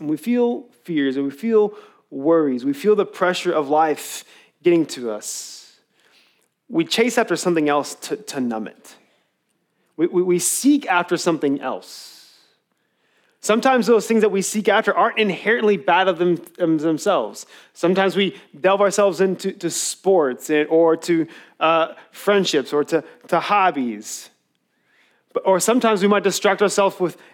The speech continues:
Netflix binges and, or what I think Ryan said last week, doom scrolling? Doom scrolling. Um, you're on social media and just,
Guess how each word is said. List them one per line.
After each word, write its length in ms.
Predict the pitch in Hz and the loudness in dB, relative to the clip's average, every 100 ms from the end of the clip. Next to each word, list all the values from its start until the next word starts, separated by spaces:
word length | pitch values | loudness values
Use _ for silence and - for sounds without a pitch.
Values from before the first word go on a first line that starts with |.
| - | -4
Netflix 560 | 180 208 - 180 170 | 0 0 0 -2 0
binges 600 | - 151 135 127 120 117 | -2 -2 0 -2 -2 -6
and, 300 | 151 135 131 - _ - | -6 -4 -4 -8 _ 0
or 300 | 170 165 165 | 2 4 4
what 280 | 180 180 | 2 2
I 40 | 180 | 0
think 180 | 196 175 | 0 2
Ryan 240 | 180 180 | 2 2
said 140 | 175 | 2
last 240 | 151 160 147 | 2 0 -2
week, 160 | 123 | -6
doom 160 | 147 175 | -2 -2
scrolling? 500 | 170 214 208 233 214 - _ _ _ _ _ _ _ _ _ | 0 2 2 0 -4 -10 _ _ _ _ _ _ _ _ _
Doom 160 | 208 247 | 2 4
scrolling. 520 | - 185 156 123 87 - _ - | 4 2 2 0 -4 -12 _ -2
Um, 480 | 156 139 117 104 - _ - | 0 0 -2 -6 -12 _ -2
you're 120 | 190 | 2
on 160 | 202 185 | 2 2
social 300 | 226 208 208 | 2 2 2
media 160 | 190 | 4
and 80 | 147 | 2
just, 260 | 147 - | -2 -8